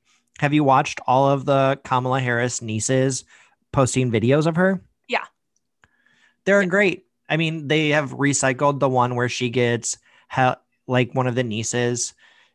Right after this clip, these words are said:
Speaker 1: gives her peach mints.
Speaker 2: Yeah. Yep.
Speaker 1: Like, that's a
Speaker 2: Mm.
Speaker 1: pretty good one. All of her cooking stuff. She, she's pretty great on the TikTok.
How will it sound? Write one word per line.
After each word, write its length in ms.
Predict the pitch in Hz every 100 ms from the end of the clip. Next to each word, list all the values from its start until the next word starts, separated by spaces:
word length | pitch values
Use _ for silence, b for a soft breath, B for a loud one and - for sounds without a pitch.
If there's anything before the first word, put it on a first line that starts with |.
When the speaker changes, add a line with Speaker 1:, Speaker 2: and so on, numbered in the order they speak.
| _ -
Speaker 1:
gives 240 | 131 113
her 420 | 135 120 117 - _
peach 340 | - 127 123 -
mints. 440 | 113 143 - - - _ _ _ _ _ _ -
Speaker 2:
Yeah. 260 | 240 - - _
Yep. 200 | 233 - _ -
Speaker 1:
Like, 200 | 143 -
that's 220 | 127 113
a 20 |
Speaker 2:
Mm. 40 | 98
Speaker 1:
pretty 180 | 139 135
good 140 | 135
one. 200 | 135 135
All 180 | - 123
of 60 | 127
her 60 | 123
cooking 380 | 135 - 139 131
stuff. 320 | 147 135 -
She, 500 | - - 175 170 180 - _ 156
she's 160 | 156
pretty 200 | - 151
great 200 | 123 120
on 80 | 104
the 80 | 98
TikTok. 560 | - - 104 - -